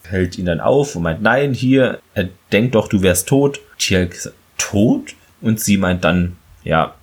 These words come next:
das ist einfacher als die Wahrheit.“ Dann packt er sie,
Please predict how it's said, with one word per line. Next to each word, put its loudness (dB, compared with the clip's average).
das 0
ist -4
einfacher 0
als -2
die -2
Wahrheit.“ 0
Dann -2
packt -6
er 2
sie, 0